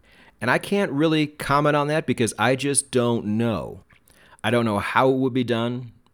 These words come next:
I don't know if you would explain to me how it would be done that I would understand it. But as an investor, it's just something to keep in mind. Now, as a network,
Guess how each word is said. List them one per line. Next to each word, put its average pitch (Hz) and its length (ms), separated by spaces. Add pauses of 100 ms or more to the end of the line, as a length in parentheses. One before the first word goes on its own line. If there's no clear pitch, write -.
I 92 140
don't 117 160
know 113 200
if 110 120
you 113 80
would 107 80
explain 107 520
to 127 40
me 127 120
how 127 220
it 127 60
would 127 120
be 123 100
done 123 180
that 110 80
I 98 80
would 98 80
understand 90 460
it. 131 100 (640)
But 139 140
as 151 160
an 180 80
investor, 120 400
it's 117 80
just 120 200
something 110 340
to 104 400
keep 101 220
in 123 60
mind. - 320 (640)
Now, 120 140
as 214 180
a 226 60
network, 147 600